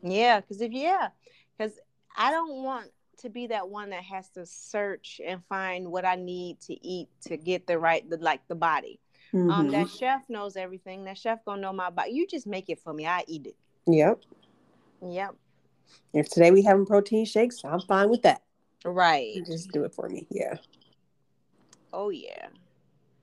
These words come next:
Speaker 1: Um, would you rather ask your ex or a total stranger for a favor?
Speaker 2: Mm. Mm. I guess I'm just gonna ask a stranger.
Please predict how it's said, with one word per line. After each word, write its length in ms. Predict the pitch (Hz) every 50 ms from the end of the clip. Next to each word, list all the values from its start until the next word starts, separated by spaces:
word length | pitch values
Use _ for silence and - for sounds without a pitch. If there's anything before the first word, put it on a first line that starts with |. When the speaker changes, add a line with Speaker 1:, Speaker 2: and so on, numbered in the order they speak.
| _ _ _ _ _ _ -
Speaker 1:
Um, 180 | 233 247 247 247
would 140 | 254 240
you 140 | 233 254 254 240
rather 400 | 254 262 285 320 330 330 311 - -
ask 340 | 214 247 269 277 - - _ _
your 280 | 240 233 226 214 196 - - -
ex 640 | - 190 214 240 247 - _ _ - - _ _ - _
or 160 | - 214 214 208
a 40 | 202
total 420 | - - - 226 226 226 233 233
stranger 600 | 226 - - - 208 208 208 214 208 202 190 185 - _
for 160 | - 190 180 -
a 100 | - 170 - -
favor? 440 | 175 170 165 160 143 - 117 - _ _ _ _ _ _ _ _ _ _ _ _ _ _ _ _ _ _ _ _ _ _ _ _ _ _ _ _ _ _ _ _ _ _ _ _ _ _ _ _ _ _ _ _ _
Speaker 2:
Mm. 600 | 185 190 233 247 208 170 160 156 147 147 143 - - - - - - - _ _ - - _ _ _ _ -
Mm. 760 | 226 262 294 277 202 175 165 156 156 156 151 151 156 165 165 - - - _ _ _ _ _ _ _ _ _ _ _ - - - - 190
I 100 | 240 294
guess 200 | 254 202 165 156
I'm 100 | 196 220
just 100 | 208 -
gonna 120 | 165 151 147
ask 120 | 147 -
a 40 | -
stranger. 580 | - - 147 147 151 151 147 147 147 151 151